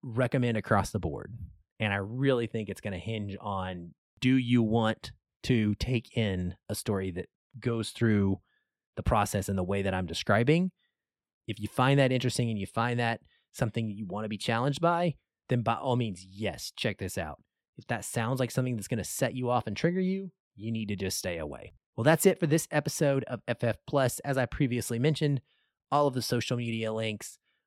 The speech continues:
are down in the show notes to this episode. Check those out. Give me a follow. Let's connect. Tell me what you thought about either of these movies if you see them, or about any of the films that we cover here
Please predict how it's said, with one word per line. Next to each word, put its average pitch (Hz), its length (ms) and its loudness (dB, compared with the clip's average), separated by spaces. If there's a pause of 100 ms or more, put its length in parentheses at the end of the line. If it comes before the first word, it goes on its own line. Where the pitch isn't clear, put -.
are 107 120 -4
down 123 360 2
in 123 220 0
the 110 60 0
show 117 260 0
notes 113 380 -2
to 110 100 -4
this 101 240 -4
episode. 117 640 0
Check - 280 0
those 113 240 0
out. 104 280 -4 (480)
Give 160 120 2
me 160 120 4
a 131 60 2
follow. 113 760 0
Let's 127 320 2
connect. - 580 -4
Tell 151 160 2
me 165 80 4
what 147 160 0
you 117 80 0
thought 120 320 2
about 104 340 -4
either 156 280 0
of 127 80 -2
these 117 180 0
movies 113 380 0
if 101 60 -8
you 101 100 -4
see 185 240 2
them, 160 360 4
or 107 140 -2
about 107 300 0
any 254 160 4
of 113 80 4
the 87 40 -2
films 80 460 -6
that - 120 -10
we - 60 -12
cover 95 280 -4
here 92 340 -6